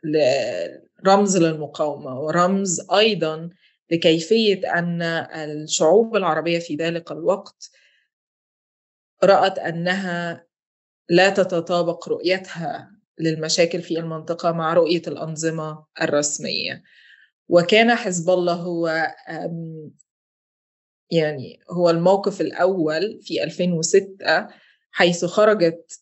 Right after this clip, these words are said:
مظاهرات في مصر وفي الأردن وفي السعودية وفي مناطق العالم العربي كلها حاملة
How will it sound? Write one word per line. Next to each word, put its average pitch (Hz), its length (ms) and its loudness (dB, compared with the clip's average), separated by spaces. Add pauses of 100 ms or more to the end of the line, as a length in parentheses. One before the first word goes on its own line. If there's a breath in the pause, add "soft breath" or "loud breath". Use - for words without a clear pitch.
مظاهرات 165 720 2
في 160 220 -10
مصر 151 420 -6
وفي 156 180 -2
الأردن 160 560 -6
وفي - 180 -12
السعودية 156 640 -2
وفي 165 340 -6
مناطق 170 440 -4
العالم 160 360 -2
العربي 156 420 -4
كلها 175 560 -4
حاملة 180 760 -2